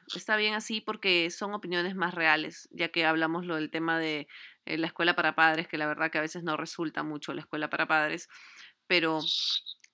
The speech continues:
si puedes darle, eh, enseñárselo, pasarle un pedacito, que quizá de repente no es todo el podcast, pero es un pedacito que le puede interesar a alguien que,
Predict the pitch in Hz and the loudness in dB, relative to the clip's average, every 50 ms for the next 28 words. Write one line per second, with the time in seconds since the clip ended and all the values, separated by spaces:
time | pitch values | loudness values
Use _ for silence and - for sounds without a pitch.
0 | _ - - - 196 185 - - 190 196 214 233 220 208 196 196 190 190 - - | _ -12 -6 -4 -4 -2 0 4 4 4 6 6 6 6 6 6 4 2 2 -2
1 | - _ - 175 180 - 185 196 190 - 202 180 170 170 165 156 - - 165 160 | -8 _ -4 -4 -2 0 -2 -2 -2 -2 -2 0 2 0 0 0 -2 -2 0 0
2 | 160 160 160 165 - - - - - _ - - 170 - 170 175 175 180 185 190 | 2 0 0 -2 -6 -16 -20 -20 -18 _ -4 -4 -2 2 2 2 4 4 2 2
3 | 190 214 202 180 180 180 - - 233 226 - - 165 160 160 151 - 151 151 - | 2 4 4 4 4 2 0 -2 -2 -2 -2 -2 -4 -4 -4 -6 -10 -8 -6 0
4 | - 165 156 156 151 156 - - 185 190 190 185 185 196 190 - - 202 190 185 | 4 4 4 4 4 0 -2 -4 -4 -4 -2 -2 -2 -4 -4 -4 -2 0 0 2
5 | 185 190 185 190 196 - - 180 175 185 - - - 160 160 165 170 - - 156 | 2 2 2 0 0 -2 0 0 0 0 -2 -2 2 4 4 4 2 0 -6 -4
6 | 151 156 165 - 190 180 - 170 165 165 - - 165 - 175 165 175 165 151 147 | -4 -4 -4 -6 -10 -8 -6 -6 -4 -4 -6 -6 -6 -6 -4 -4 -4 -4 -4 -4
7 | - - 160 160 160 165 165 - - 156 147 156 - 170 156 156 151 156 156 160 | -4 -4 -2 -2 -2 -4 -6 -4 -4 -4 -4 -4 -2 -2 2 4 4 4 4 2
8 | 160 165 175 185 - 160 147 156 | 0 -4 -4 -4 -4 -4 -4 -4